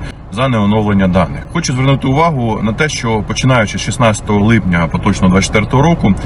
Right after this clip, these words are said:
е, варто перевірити усім наявність виписаного штрафу на вас. І тим, хто оновив дані через Т Ц К, ц-, через снапи,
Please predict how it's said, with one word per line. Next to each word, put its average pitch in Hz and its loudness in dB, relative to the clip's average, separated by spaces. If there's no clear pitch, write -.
е, 98 2
варто 139 0
перевірити 131 -2
усім 113 2
наявність 131 -2
виписаного 107 0
штрафу 92 0
на 98 -2
вас. 120 0
І - -12
тим, 147 -6
хто 131 -2
оновив 135 2
дані 156 0
через 131 -2
Т 117 -6
Ц 110 -2
К, 151 0
ц-, 104 -12
через 104 -4
снапи, 123 0